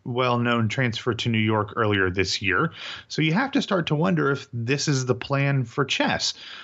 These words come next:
Uh, in two thousand eight, there was a starry U K concert of the show, which starred Josh Groban and Adam Pascal,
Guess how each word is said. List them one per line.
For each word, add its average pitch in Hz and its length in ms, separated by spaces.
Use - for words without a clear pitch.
Uh, 127 200
in 123 140
two 151 160
thousand 135 320
eight, 131 240
there 131 140
was 110 120
a 110 140
starry 123 580
U 113 260
K 113 260
concert 127 420
of 117 80
the 110 80
show, - 240
which 156 180
starred 113 440
Josh 95 320
Groban 131 360
and 104 80
Adam 98 240
Pascal, 120 680